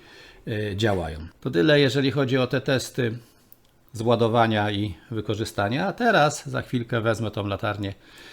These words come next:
po kawałku będę rozbierał, zobaczymy, co ma w środku, zrobimy pomiary, mm, tych lamp, zobaczymy, jaki jest akumulator,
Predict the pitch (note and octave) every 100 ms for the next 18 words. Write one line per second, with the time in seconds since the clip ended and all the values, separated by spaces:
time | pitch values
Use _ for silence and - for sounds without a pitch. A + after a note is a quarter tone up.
0 | - - A#2+ - A2+ A2+ G#2+ G#2+ G#2 G#2
1 | G#2 G#2 D3 C#3+ A2 G#2+ G#2 C3+ A2+ -
2 | G#2+ G2 B2 D3 C#3+ B2+ A#2 A2 A2 A2+
3 | G#2+ G2+ A2+ A2+ G#2+ G#2+ G2 - - C3
4 | A2+ A2+ - F#2+ - - - - - -
5 | - _ - B2 E3+ F3 - - - _
6 | _ _ _ - _ - C3 A#2+ A2+ A#2
7 | C#3 A#2+ A2+ A2+ G#2+ A2 G#2+ A2 G#2 G#2+
8 | A2+ D3 D#3+ C#3+ C3